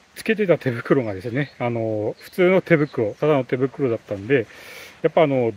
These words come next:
ハマドリはものすごいこう振動がダダダダってきますから、やっぱあの、防振の手袋を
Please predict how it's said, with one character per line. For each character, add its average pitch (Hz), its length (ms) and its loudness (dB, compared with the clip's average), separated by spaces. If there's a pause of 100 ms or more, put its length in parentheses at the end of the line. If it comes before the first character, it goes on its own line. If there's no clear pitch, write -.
(320)
ハ 170 100 0
マ 190 120 4
ド 185 60 0
リ 185 100 0
は 127 60 0
も 139 140 -2
の 175 100 -2
す - 160 -6
ご 202 80 4
い 190 60 2
こ 175 140 2
う 156 40 6
振 - 160 -6
動 165 80 -2
が 143 60 0
ダ 147 80 2
ダ 160 180 4
ダ 165 120 4
ダ 160 80 2
っ 156 40 -4
て - 120 -18
き 156 120 -10
ま 147 80 -2
す - 120 -10
か 139 80 0
ら、 156 80 6 (680)
や - 80 0
っ - 20 -10
ぱ 143 100 2
あ 131 40 2
の、 113 260 -2 (120)
防 170 180 6
振 196 280 -4
の 175 120 4
手 160 180 0
袋 151 300 -4
を 117 100 -4